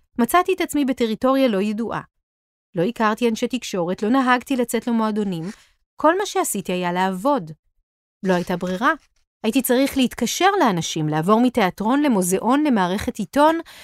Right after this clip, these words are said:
לתצוגת אופנה, להשאיר הזמנות למועדון מאחורי הקלעים. זה היה מאוד מורט עצבים, אבל האמנתי שזה יתפוס.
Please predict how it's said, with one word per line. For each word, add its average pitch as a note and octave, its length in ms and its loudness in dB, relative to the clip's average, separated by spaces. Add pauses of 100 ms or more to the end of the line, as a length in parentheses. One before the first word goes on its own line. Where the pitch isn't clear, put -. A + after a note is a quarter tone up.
(240)
לתצוגת B3 580 2
אופנה, D4 480 2
להשאיר A#3 320 0
הזמנות A3 500 2
למועדון G#3+ 420 2
מאחורי F#3 380 0
הקלעים. F#3 540 -2 (680)
זה G#3+ 80 -2
היה G#3+ 120 4
מאוד A3 460 2
מורט E3+ 340 0
עצבים, F3 420 -4
אבל F#3+ 200 0
האמנתי A#3 520 0
שזה C4 220 -2
יתפוס. - 560 -8